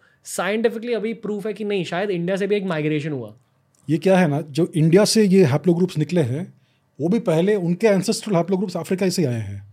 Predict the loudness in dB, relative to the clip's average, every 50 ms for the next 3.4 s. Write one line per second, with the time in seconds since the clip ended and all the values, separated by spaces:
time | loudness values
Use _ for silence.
0 | _ -6 -6 -4 -4 -8 -10 -16 _ _ _ _ _ -8 -8 -6 2 4 4 6
1 | 6 6 6 6 4 2 2 2 0 0 0 -4 -8 _ -8 -2 0 0 0 2
2 | 2 0 0 0 -2 -4 -4 -2 -2 0 0 0 -2 -2 -2 0 2 2 4 4
3 | 4 4 2 2 0 -2 -2 -2